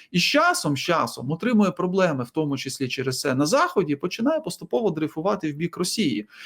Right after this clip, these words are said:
якій завжди було плювати на демократичні норми, принципи або, наприклад, стандарти. Е, звідки я роблю такий висновок? Ну, передусім з того, що, е, ключові, е, завдання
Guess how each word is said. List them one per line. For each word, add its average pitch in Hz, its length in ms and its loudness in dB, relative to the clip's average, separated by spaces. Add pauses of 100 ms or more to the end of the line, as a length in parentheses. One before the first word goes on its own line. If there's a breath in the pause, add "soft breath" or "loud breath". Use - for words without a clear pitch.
(160 loud breath)
якій 202 240 2
завжди 190 320 2
було 180 280 4
плювати 180 540 2
на 139 420 4 (240 loud breath)
демократичні 151 760 0
норми, 180 520 2
принципи 147 540 -2
або, 131 200 -2
наприклад, 131 440 -2
стандарти. 131 520 -4 (500 loud breath)
Е, 147 140 4
звідки 277 280 2
я 277 60 6
роблю 262 220 4
такий 240 220 -2
висновок? 233 580 4
Ну, 143 80 -4
передусім 165 460 2
з - 80 -2
того, 226 300 4
що, 143 460 2 (220 loud breath)
е, 139 160 0
ключові, 160 640 4 (100)
е, 131 320 2
завдання 139 800 2